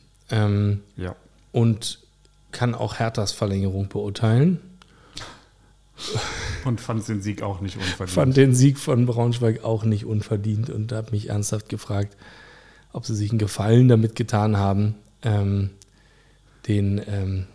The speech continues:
Speaker 1: den Suizid, den Begleiteten, um den sie ein Jahr lang gebeten haben,
Speaker 2: Mhm.
Speaker 1: ähm, noch weiter hinauszuzögern, indem sie in Hamburg doch noch mal gewinnen.
Speaker 2: Ja, also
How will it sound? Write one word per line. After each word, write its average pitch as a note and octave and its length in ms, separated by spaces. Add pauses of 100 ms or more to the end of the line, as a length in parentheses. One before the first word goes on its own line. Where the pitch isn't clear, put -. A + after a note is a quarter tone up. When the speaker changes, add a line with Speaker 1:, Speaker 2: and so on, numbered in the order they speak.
(140)
Speaker 1:
den A#2+ 300
Suizid, G#2+ 760
den A2 200
Begleiteten, A2+ 580
um G#2+ 140
den G#2+ 180
sie G#2+ 140
ein G#2 160
Jahr A2 120
lang G#2 160
gebeten G#2 440
haben, A2 280 (460)
Speaker 2:
Mhm. G#2 320 (100)
Speaker 1:
ähm, G#2+ 300
noch A#2 360
weiter A2 260
hinauszuzögern, G#2+ 960
indem G#2 280
sie G#2+ 120
in G2 140
Hamburg G#2+ 340
doch G#2+ 100
noch A2+ 120
mal G#2 180
gewinnen. G2+ 400 (1080)
Speaker 2:
Ja, G2+ 320
also G#2+ 440